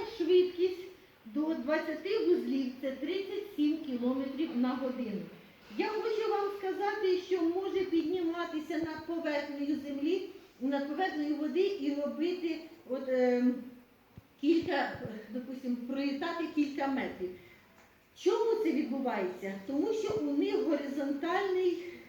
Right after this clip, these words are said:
хвіст. Знаходиться, я хочу просто нагадати, що хвіст горизонтальні лопаті має. Е, розвиває потужність до п'ятсот кінських сил.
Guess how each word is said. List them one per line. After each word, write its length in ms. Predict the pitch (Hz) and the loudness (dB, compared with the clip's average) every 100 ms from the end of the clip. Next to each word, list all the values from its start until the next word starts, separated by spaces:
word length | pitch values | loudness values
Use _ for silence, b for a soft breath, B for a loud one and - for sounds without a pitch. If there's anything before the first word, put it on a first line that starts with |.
| - | -8
хвіст. 420 | 294 294 294 - - B B B B 202 | 0 2 2 2 -8 B B B B -6
Знаходиться, 960 | 285 294 370 440 427 - - 370 330 254 | -4 0 0 2 0 0 0 0 0 0
я 140 | 311 | -2
хочу 260 | 320 330 330 220 | -2 -2 -2 -2
просто 360 | 302 311 277 254 | 0 2 2 2
нагадати, 600 | 247 240 247 220 214 - | 0 0 -4 -4 -4 -4
що 220 | - 285 | -6 -6
хвіст 380 | 277 320 466 427 | 0 2 2 0
горизонтальні 920 | 226 294 285 277 262 311 370 349 330 | 0 0 0 -2 -2 -2 0 0 0
лопаті 400 | 294 233 226 220 220 | 0 -2 -6 -6 -4
має. 300 | 196 170 170 B B B - 214 | -4 -4 -8 B B B -12 -6
Е, 420 | 233 233 233 254 | -4 -2 -2 0
розвиває 720 | 330 302 392 403 440 381 403 - | -2 -2 -2 2 2 2 0 0
потужність 720 | 349 - 392 453 453 302 269 - B B | 0 0 0 2 2 0 -2 -8 B B
до 200 | 214 320 | -2 0
п'ятсот 840 | 392 427 330 302 - - 427 440 - | 0 0 0 0 -2 -2 -2 -2 -4
кінських 540 | 311 302 320 - 294 320 - - | 2 4 4 0 -4 -4 -6 -10
сил. 200 | 262 | -6